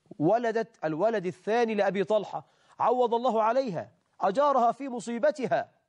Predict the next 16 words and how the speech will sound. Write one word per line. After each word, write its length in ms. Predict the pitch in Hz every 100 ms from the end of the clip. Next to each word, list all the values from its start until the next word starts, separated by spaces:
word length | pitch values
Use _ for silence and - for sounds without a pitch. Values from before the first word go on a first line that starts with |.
| _ _ _ _ _ -
أخلف 400 | - 240 220 202
عليها. 600 | 185 196 240 214 120 92 _ _ _ _ _ _ _
بمجرد 540 | 131 135 135 202 165 131
ما 80 | 135
وضعت 400 | 180 147 127 127
الولد 360 | 135 170 147 - _ _ _ -
قالت: 280 | 160 165
"والله 320 | 147 151 175 185
لا 240 | 160 180
أرضعه 600 | 156 147 127 202 143 110 - _ _ _ _ _
حتى 540 | - 190 - _ 175 160
تذهبون 800 | 160 135 135 147 175 190 165 151
به 400 | 202 165 170 151
إلى 280 | 196 170 156
رسول 420 | 156 - 208 175
الله 380 | 165 180 208